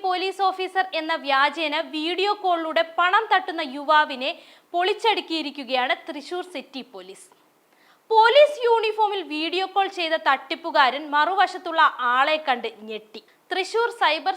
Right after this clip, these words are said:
സെൽ എസ് ഐ ഫീസ്റ്റോ ടി ഡിയാൻ വീഡിയോ കോൾ അറ്റൻഡ് ചെയ്തു. ഒറിജിനൽ പോലീസിനെ കണ്ടതും വ്യാജൻ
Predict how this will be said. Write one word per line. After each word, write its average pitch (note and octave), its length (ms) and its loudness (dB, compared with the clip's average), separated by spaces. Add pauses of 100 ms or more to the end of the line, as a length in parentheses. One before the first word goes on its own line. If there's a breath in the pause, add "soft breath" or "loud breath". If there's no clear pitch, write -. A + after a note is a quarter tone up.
സെൽ G4 160 2 (180)
എസ് D4 240 -10
ഐ - 20 -6 (340 loud breath)
ഫീസ്റ്റോ F4+ 400 -4 (180)
ടി E4+ 100 -4 (240)
ഡിയാൻ D4 320 0 (180)
വീഡിയോ D4+ 380 -4 (120)
കോൾ D#4 140 0 (140)
അറ്റൻഡ് B3+ 420 -8
ചെയ്തു. F#3+ 200 -10 (460 loud breath)
ഒറിജിനൽ B4 420 4 (120)
പോലീസിനെ G4+ 480 0 (100)
കണ്ടതും D#4 380 0 (180)
വ്യാജൻ C#4 480 2